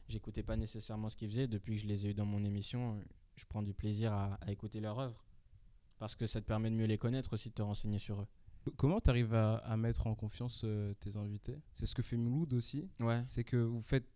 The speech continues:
Speaker 2: tous les deux des interviews où vous, où vous êtes super proches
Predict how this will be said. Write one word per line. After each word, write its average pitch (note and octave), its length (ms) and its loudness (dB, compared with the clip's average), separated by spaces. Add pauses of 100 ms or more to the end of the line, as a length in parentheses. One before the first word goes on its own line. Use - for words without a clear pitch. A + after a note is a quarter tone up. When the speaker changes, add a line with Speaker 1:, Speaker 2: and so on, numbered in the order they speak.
Speaker 2:
tous - 140 2
les C#3 80 8
deux D3+ 140 4
des B2 180 2
interviews A#2 640 0
où A2 140 -4
vous, G#2+ 380 -6
où A#2+ 40 -4
vous A#2 160 -2
êtes B2+ 140 -2
super B2 340 -4
proches - 520 -4